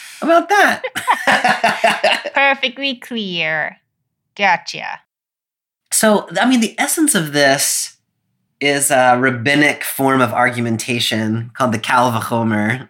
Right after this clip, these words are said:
Speaker 1: right?
Speaker 2: Mm-hmm.
Speaker 1: Is it Homer or Homer? I, I, I just, I just
Speaker 2: I always say ho-, no, I think it's ho. I think it's
Speaker 1: Homer?
Speaker 2: ch. And the chom-,
Speaker 1: Ch.
Speaker 2: Kal
Speaker 1: Ch.
Speaker 2: Vachomer.
Speaker 1: <laughs> Can you just remind us, like, just,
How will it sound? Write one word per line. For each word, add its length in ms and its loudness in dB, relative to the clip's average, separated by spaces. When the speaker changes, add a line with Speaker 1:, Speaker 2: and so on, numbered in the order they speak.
Speaker 1:
right? 340 -2
Speaker 2:
Mm-hmm. 380 -8
Speaker 1:
Is 80 -6
it 80 0
Homer 520 2
or 40 -2
Homer? 380 -2
I, 360 -14
I, 80 -14
I 120 -12
just, 240 -14
I 100 -8
just 320 -10
Speaker 2:
I 160 -8
always 200 -8
say 140 -6
ho-, 280 -14
no, 140 -2
I 100 2
think 240 -8
it's 140 -10
ho. 480 -14
I 40 -16
think 180 -6
it's 120 -4
Speaker 1:
Homer? 220 -2
Speaker 2:
ch. 20 -20
And 100 -14
the 60 -14
chom-, 280 -16
Speaker 1:
Ch. 40 -20
Speaker 2:
Kal 200 -14
Speaker 1:
Ch. 1080 -10
Speaker 2:
Vachomer. 360 2
Speaker 1:
<laughs> 880 -18
Can 140 4
you 180 6
just 180 0
remind 440 2
us, 360 0
like, 160 0
just, 280 -4